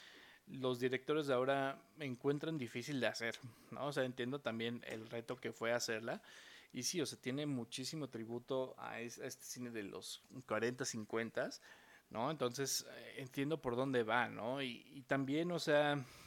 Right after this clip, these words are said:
es un excelente reto el, una película de casi tres horas, ¿no? Con un solo personaje, un solo villano, o bueno, tal vez dos, ¿no? Pero a lo que me refiero es, eh,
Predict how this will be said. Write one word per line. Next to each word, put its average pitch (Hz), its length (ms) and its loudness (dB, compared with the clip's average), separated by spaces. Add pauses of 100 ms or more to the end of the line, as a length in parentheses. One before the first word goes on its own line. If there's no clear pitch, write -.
(720)
es 160 220 4
un 233 160 6
excelente 151 520 4
reto 147 380 6
el, 113 300 4 (140)
una 143 280 2
película 123 440 2
de 113 100 0
casi 107 260 -6
tres - 320 -6
horas, 143 400 4
¿no? 113 220 -8
Con 113 160 -4
un 127 160 -2
solo 117 260 0
personaje, 131 640 0
un 131 180 0
solo 117 300 -2
villano, 139 680 -2
o 135 80 -10
bueno, 214 240 -2
tal 175 180 -2
vez 180 140 -4
dos, 254 320 -6 (300)
¿no? 120 280 -6 (600)
Pero 117 960 2 (1300)
a - 80 -2
lo 120 140 0
que 131 80 -4
me 127 80 -2
refiero 143 340 0
es, 143 380 2
eh, - 440 -14